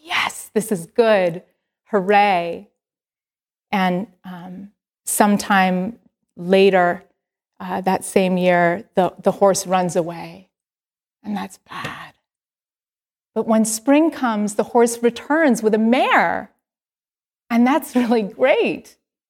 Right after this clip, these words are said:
But then the son gets thrown from the horse and breaks his leg. So that's bad. But then when the army recruiters come to take the son away,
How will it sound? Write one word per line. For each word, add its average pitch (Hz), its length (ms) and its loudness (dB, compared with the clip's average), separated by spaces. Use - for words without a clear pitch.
But 233 140 2
then 240 180 4
the 233 80 4
son 247 500 2
gets 226 240 -2
thrown 220 640 2
from 220 200 -2
the 196 100 -2
horse 180 600 -2
and 196 160 -2
breaks 190 320 2
his 175 160 -6
leg. 185 460 -6
So - 160 -12
that's 196 260 -14
bad. - 500 -16
But 240 180 0
then 285 260 6
when 247 120 6
the 240 160 4
army 285 340 4
recruiters 220 600 0
come 202 440 -4
to 208 120 -12
take 233 300 -2
the 233 80 -2
son 254 300 2
away, 202 500 0